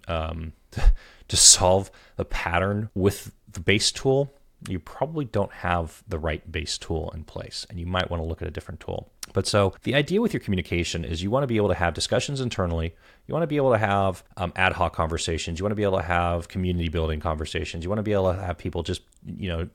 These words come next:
you know, just chat with each other and, and post cat memes or whatever.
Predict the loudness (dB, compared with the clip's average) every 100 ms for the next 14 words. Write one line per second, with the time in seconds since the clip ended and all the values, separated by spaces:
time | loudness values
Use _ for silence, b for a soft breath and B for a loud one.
0 | -14 -14 -14 -12 -10 -10 -6 -6 0 0
1 | 0 0 -2 0 0 0 -2 -4 -6 -6
2 | -6 -4 -4 -4 -4 -4 -4 -2 -2 -2
3 | -4 -6